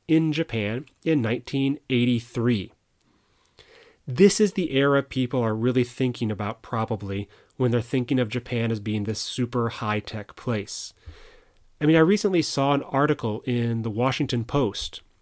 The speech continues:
Uh, it's called, what is it called? Uh, Work from Home, they said. In Japan, it's not so easy. Uh, written by Simon Denyer.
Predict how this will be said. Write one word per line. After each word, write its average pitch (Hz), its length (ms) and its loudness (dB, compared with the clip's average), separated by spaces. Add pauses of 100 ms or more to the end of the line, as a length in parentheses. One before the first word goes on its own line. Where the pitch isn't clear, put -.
Uh, 120 220 -4
it's 117 120 -8
called, 120 440 -2 (880)
what 120 100 -4
is 107 60 -4
it 104 60 -6
called? 98 200 -8 (300)
Uh, 120 140 -2
Work 160 400 2
from 185 240 0
Home, 156 460 4
they 101 120 -2
said. 127 420 0 (200)
In 135 160 0
Japan, 185 540 0
it's 170 260 0
not 156 240 0
so 156 240 2
easy. 160 380 0 (260)
Uh, 117 280 -2
written 156 280 2
by 131 480 0
Simon 151 800 0
Denyer. 110 560 0